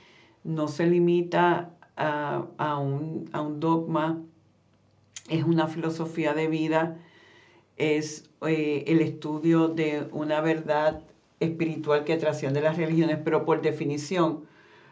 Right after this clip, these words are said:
lo que... Eh, decimos, eh, a, a nivel de movimiento,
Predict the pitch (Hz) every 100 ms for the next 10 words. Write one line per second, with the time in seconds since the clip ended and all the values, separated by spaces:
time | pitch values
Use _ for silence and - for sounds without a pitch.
0 | _ - 156 143 151 147 147 143 135 -
1 | - 143 143 135 135 - - _ _ _
2 | _ _ _ _ _ _ _ 131 147 135
3 | 180 170 135 135 - 131 - - 131 139
4 | 147 139 147 160 170 156 147 143 165 160
5 | - - -